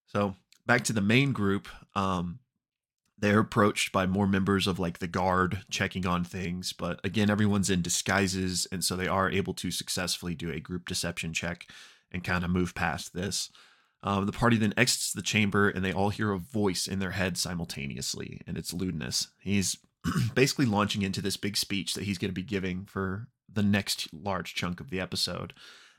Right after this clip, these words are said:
Um, and he basically says, "The timetable's been moved forward.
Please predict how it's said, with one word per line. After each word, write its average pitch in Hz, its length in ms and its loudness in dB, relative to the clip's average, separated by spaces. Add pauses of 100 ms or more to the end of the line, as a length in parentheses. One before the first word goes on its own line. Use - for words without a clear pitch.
Um, 98 360 0
and 107 80 2
he 117 40 4
basically 123 320 4
says, 101 240 0
"The 101 80 0
timetable's 120 540 2
been 95 160 0
moved 92 180 0
forward. 120 500 4